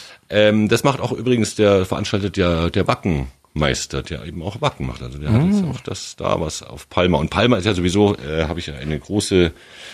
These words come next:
Speaker 1: äh, einen großen Bezug dazu. Da
Speaker 2: Okay.
Speaker 1: lebe ich ja auch schon viele, viele, viele, viele, viele Jahre.
Speaker 2: Ah,
Speaker 1: Damals
Speaker 2: ja, da
Speaker 1: schon mit meinen Eltern.
Speaker 2: war ich jetzt im
Speaker 1: Und da
Speaker 2: Herbst das
Speaker 1: bin
Speaker 2: erste Mal.
Speaker 1: Echt? Aber
Speaker 2: Schön.
Speaker 1: du musst sagen, klasse, oder?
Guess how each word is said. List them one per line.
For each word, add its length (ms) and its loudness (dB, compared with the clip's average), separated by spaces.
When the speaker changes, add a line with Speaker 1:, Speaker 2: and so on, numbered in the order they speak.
Speaker 1:
äh, 220 4
einen 160 0
großen 240 2
Bezug 260 0
dazu. 360 0
Da 420 -4
Speaker 2:
Okay. 260 4
Speaker 1:
lebe 240 2
ich 100 -6
ja 120 2
auch 160 -8
schon 160 -6
viele, 280 -8
viele, 260 -10
viele, 220 -14
viele, 220 -16
viele 220 -14
Jahre. 300 2
Speaker 2:
Ah, 280 0
Speaker 1:
Damals 160 2
Speaker 2:
ja, 80 4
da 80 4
Speaker 1:
schon 100 0
mit 120 -2
meinen 140 -4
Eltern. 320 -2
Speaker 2:
war 140 4
ich 40 4
jetzt 120 2
im 60 4
Speaker 1:
Und 40 4
da 60 4
Speaker 2:
Herbst 180 0
das 80 -2
Speaker 1:
bin 80 -6
Speaker 2:
erste 220 -10
Mal. 260 -14
Speaker 1:
Echt? 560 -8
Aber 80 -2
Speaker 2:
Schön. 80 2
Speaker 1:
du 60 4
musst 200 2
sagen, 240 2
klasse, 380 -8
oder? 180 -4